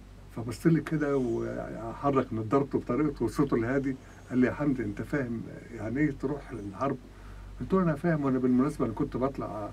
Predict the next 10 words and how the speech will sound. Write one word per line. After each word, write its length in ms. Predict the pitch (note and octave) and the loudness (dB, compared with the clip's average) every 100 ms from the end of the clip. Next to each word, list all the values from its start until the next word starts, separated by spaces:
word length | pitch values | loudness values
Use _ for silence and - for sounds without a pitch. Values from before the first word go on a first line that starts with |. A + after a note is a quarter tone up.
| - - - - | -12 -18 -18 -6
طول 220 | - C#3 A#2+ | 2 2 4
أيام 240 | B2+ C3 | 2 2
حرب 260 | - C3 A#2 | 2 0 2
الاستنزاف، 680 | G#2 - A2 G#2+ C#3+ D3+ - - - - - | -2 -4 -6 -2 -2 -2 -10 -16 -16 -16 -6
وأنا 300 | B2 C3 F3 | 0 6 8
ممكن 260 | D#3 F#3+ D#3 | 8 6 4
أطلب 260 | E3+ E3 B2+ | 2 2 0
استدعائي 580 | - C3+ B2+ F3 C#3 | 0 -2 2 0 2
للقوات 320 | B2 A#2+ D#3 D3+ | 0 0 -2 2
المسلحة." 540 | C3 B2+ C3+ D#3+ B2 | 0 2 2 2 0